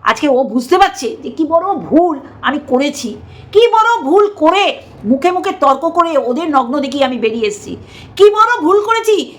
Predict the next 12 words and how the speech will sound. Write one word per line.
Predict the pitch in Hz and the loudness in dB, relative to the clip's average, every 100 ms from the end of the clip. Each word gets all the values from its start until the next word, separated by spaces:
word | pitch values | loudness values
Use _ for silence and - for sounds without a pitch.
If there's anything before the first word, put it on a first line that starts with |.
| - | -2
যে | 294 | 0
বাচ্চাটাকে | 208 233 - 381 415 415 | 2 0 2 0 0 0
আমি | 349 269 | -2 -2
নিইনি। | 233 226 214 196 - - | -6 -6 -8 -12 -16 -10
আজ | - 269 285 | 0 2 2
আমার | 262 277 | -2 -2
এই | 269 254 | -4 -4
পরিণতির | 247 254 262 269 247 - - - - - | -2 -2 -4 -6 -10 -18 -20 -20 -20 -8
জন্য | 226 247 | -4 -2
আমি | 269 196 | -4 -6
নিজেই | 190 185 196 | -6 -4 -4
দায়ী। | 180 95 | -4 -8